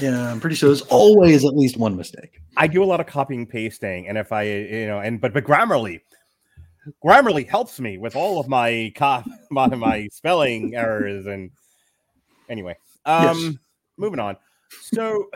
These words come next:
Speaker 2: <laughs> one of the things I, I liked about this also was that, so this guy, uh, so the whole point of, like, the story is that
Speaker 1: Mm-hmm.
Speaker 2: Xavier sort of,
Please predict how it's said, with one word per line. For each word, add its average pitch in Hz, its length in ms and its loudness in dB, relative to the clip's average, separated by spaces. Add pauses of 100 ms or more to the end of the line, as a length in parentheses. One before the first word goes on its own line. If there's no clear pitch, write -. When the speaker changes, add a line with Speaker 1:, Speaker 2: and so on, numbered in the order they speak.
Speaker 2:
<laughs> - 760 -12
one 208 220 -8
of 285 60 -4
the 240 100 -4
things 143 540 -8 (100)
I, 117 480 -6
I 113 100 -8
liked 110 260 -8
about 98 260 -10
this 107 160 -14
also 107 600 -8
was 98 580 -12
that, 95 380 -10 (800)
so 185 180 -6
this 190 240 -8
guy, 135 580 -4 (440)
uh, 160 80 -16 (100)
so 202 140 -12
the 214 80 -4
whole 247 160 -2
point 226 160 -8
of, 156 80 -10
like, 143 160 -12
the 135 60 -12
story 120 440 -6
is 117 140 -8
that 120 140 -6
Speaker 1:
Mm-hmm. 127 180 -6
Speaker 2:
Xavier 165 320 -4
sort 143 160 -8
of, 120 200 -14